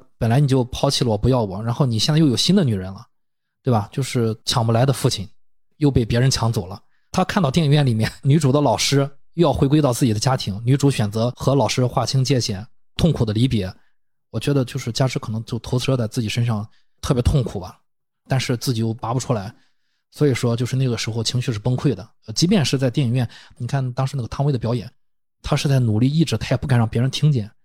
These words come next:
这个也是挺有意思的啊，就是在压抑自己的那个哭声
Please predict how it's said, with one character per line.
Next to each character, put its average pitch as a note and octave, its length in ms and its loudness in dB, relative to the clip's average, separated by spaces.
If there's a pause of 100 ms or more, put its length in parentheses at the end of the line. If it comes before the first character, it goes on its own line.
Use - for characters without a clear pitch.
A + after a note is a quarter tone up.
(300)
这 F3+ 160 2
个 C#3 80 4
也 G#2+ 80 0
是 A2+ 160 -2
挺 - 160 -2
有 A#2 60 2
意 A#2 100 2
思 G#2+ 140 -6
的 D#2+ 60 -14
啊， F#2 100 -12
就 B2+ 120 -4
是 A2+ 60 -4
在 C3+ 140 2
压 C3+ 200 0
抑 E3+ 120 4
自 - 100 -2
己 A#2+ 100 -4
的 G2 80 -8
那 A2 120 -6
个 G#2+ 100 -10
哭 - 260 -2
声 G#2 180 -6